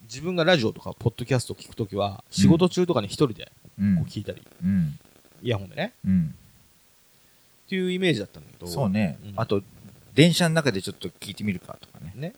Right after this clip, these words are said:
Speaker 1: そう、
Speaker 2: うん。
Speaker 1: そういう移動時間とかね。
Speaker 2: うん。
Speaker 1: その人さ、
Speaker 2: うん。
Speaker 1: あの、同居してるパートナー、
Speaker 2: うん。
Speaker 1: カップルでさ、
Speaker 2: うん。
Speaker 1: パートナーとさ、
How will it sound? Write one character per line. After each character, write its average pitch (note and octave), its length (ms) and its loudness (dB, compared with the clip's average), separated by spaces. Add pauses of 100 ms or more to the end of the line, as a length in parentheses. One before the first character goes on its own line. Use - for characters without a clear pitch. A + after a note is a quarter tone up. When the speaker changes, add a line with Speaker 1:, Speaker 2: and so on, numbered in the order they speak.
(140)
Speaker 1:
そ G#2 80 -6
う、 - 20 -4
Speaker 2:
う - 40 -4
ん。 - 120 -12
Speaker 1:
そ B2+ 140 -6
う B2+ 60 -2
い G#2 40 -4
う - 80 -8
移 B2+ 80 -4
動 B2+ 160 4
時 A#2 100 -6
間 A2 100 -8
と - 80 -18
か - 80 -8
ね。 G#3 60 2
Speaker 2:
う - 40 2
ん。 F#2+ 200 0 (1080)
Speaker 1:
そ G3+ 140 -12
の B3+ 80 -4
人 - 160 -12
さ、 F#2 360 -12
Speaker 2:
う G2 60 -4
ん。 F#2+ 80 0
Speaker 1:
あ F2+ 40 0
の、 D#2+ 60 -2 (680)
同 F3 140 -10
居 F3 140 -14
し - 80 -14
て F#3 80 -10
る D#3+ 60 -14
パ D#3 240 -2
ー - 40 -4
ト A2 100 -18
ナ F2 80 -20
ー、 - 460 -8
Speaker 2:
う - 20 -
ん。 - 20 4
Speaker 1:
カ F#2 80 4
ッ D#2 40 0
プ C2 160 -10
ル - 40 -20
で - 60 -20
さ、 - 240 -18 (120)
Speaker 2:
う G2 60 -4
ん。 F2 280 2 (220)
Speaker 1:
パ D#3+ 100 -4
ー - 40 -6
ト G2 80 -20
ナ E2 80 -20
ー - 40 -20
と - 80 -20
さ、 E2+ 200 -20